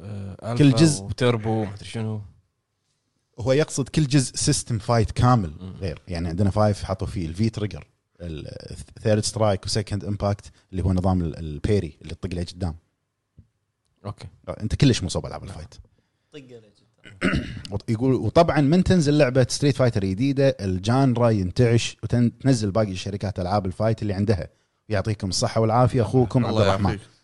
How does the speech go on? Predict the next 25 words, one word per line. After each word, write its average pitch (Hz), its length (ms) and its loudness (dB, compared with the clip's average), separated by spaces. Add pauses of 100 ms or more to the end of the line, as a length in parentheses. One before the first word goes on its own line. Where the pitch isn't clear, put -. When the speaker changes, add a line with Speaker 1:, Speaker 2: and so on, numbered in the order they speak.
Speaker 2:
الله 90 140 0
يعافيك 90 500 0
يا 82 80 -4
أخوي. 73 200 -14 (360)
Speaker 1:
ترى 170 180 0
ما 180 180 2
في، 139 260 2
ما 156 160 0
في 190 160 0
استديوهات، 117 480 0 (140)
آه، 82 380 -10 (220)
لها 113 420 0
بصمة 117 400 0
بالعاب 95 260 -4
الفايت 131 300 -2
إلا 127 140 -2
نذر 123 340 2
ريلم 165 240 2
و-، 120 300 -2 (840)
وكابكوم. 107 500 -10 (1400)
Speaker 2:
وتكن 95 640 -4
وين 107 140 0
راحت؟ 127 260 -2 (500)
Speaker 1:
يعني 104 380 -8
صح. 104 240 -12